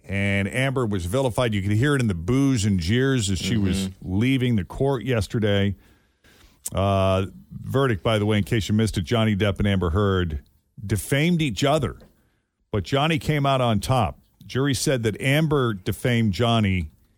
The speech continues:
Speaker 1: three different times in the twenty eighteen op-ed she wrote for the Washington Post. So they, they awarded him ten million dollars in compensatory damages and five million in punitive damages.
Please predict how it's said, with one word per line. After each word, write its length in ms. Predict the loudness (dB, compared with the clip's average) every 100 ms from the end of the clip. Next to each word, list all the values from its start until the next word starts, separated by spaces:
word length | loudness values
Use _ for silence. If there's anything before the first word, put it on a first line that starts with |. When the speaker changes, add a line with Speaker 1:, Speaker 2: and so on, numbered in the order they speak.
| _ _ _ _ -14
Speaker 1:
three 340 | -2 2 2
different 260 | 0 -2 0
times 540 | 2 2 0 -4 -10 -2
in 120 | 0
the 80 | 0
twenty 360 | 0 0 0
eighteen 360 | 0 -2 0 2
op-ed 420 | 0 0 -2 -2
she 140 | -4
wrote 240 | -2 -2 -2
for 100 | -4
the 80 | -2
Washington 440 | -2 -2 -4 -6
Post. 320 | -4 -6 -6
So 100 | -6
they, 340 | -2 0 0 -2
they 240 | 0 0
awarded 400 | 0 0 0 0
him 180 | 0 -2
ten 240 | -2 -2 0
million 260 | 2 2
dollars 400 | 2 0 0 -2
in 80 | -6
compensatory 720 | -4 -2 -2 -4 -6 -4 -2
damages 540 | -2 0 0 -2 -4 -4
and 100 | -4
five 300 | 0 0 0
million 340 | 0 0 -2
in 100 | -4
punitive 440 | -6 -8 -8 -10
damages. 580 | -12 -16 -16 -16 -16 -16